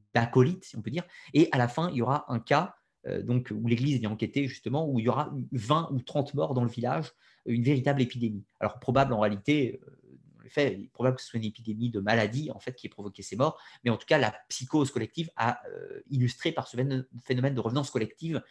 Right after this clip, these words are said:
qui suivait la mort du personnage mal aimé du village. Donc là, on est sur un, toujours un cas de vengeance. Ensuite, il y a ceux qui ne trouvent pas le repos. Alors, ceux qui ne trouvent pas le repos, les raisons peuvent être tout à fait multiples.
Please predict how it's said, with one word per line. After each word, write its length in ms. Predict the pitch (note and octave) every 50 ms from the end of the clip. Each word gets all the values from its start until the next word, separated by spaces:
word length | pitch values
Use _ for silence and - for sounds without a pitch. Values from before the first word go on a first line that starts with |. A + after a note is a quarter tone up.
| - - - - - _
qui 160 | - - C#3 B2+
suivait 460 | - - - D#3 D#3+ D3+ D#3 D#3 E3
la 140 | D3+ A#2+ A#2
mort 300 | B2+ C#3 D#3+ - C#3 B2+
du 140 | - B2+
personnage 380 | A#2+ - - - - C3 C3+ B2+
mal 140 | A#2 G#2+ A2+
aimé 180 | A2+ A#2 C3
du 100 | C3 A#2
village. 320 | G#2 G#2 F#2+ G2 F#2+ - _ _ _ _ _ _
Donc 100 | G2+ -
là, 100 | C#3+ C#3+
on 80 | C#3 C3
est 80 | B2+ B2+
sur 280 | - - - - - -
un, 160 | G#2+ G2+ - - - C3
toujours 160 | - C3 B2
un 60 | A2+
cas 100 | - A#2+
de 60 | A2+ A#2
vengeance. 460 | A2+ A2 G#2 G2+ F#2 - - - _ _ _ _ _ _ - - - - - -
Ensuite, 300 | - C#3+ - A3 A3 -
il 60 | - D3+
y 60 | C#3+
a 40 | C3+
ceux 140 | - -
qui 80 | - -
ne 40 | -
trouvent 140 | - - -
pas 80 | G3
le 80 | F#3+ E3
repos. 300 | E3+ E3 F3 - - - _ _ _ _ _ _ _ _ _ _ - -
Alors, 120 | A#2 A2+ -
ceux 100 | - F3
qui 60 | F3+
ne 40 | E3+
trouvent 300 | - E3 D#3 C3+ C3 -
pas 100 | C#3+ C3
le 60 | B2
repos, 400 | C3 C3 B2+ C3 A3 A3+ G#3 D#3+
les 80 | A#2+
raisons 220 | A#2+ B2+ B2+ B2+ D#3+
peuvent 160 | - B2 -
être 120 | - C#3+ -
tout 160 | - _ C3
à 40 | B2
fait 120 | B2 C3
multiples. 360 | C3 D3 D#3 - F#3 - -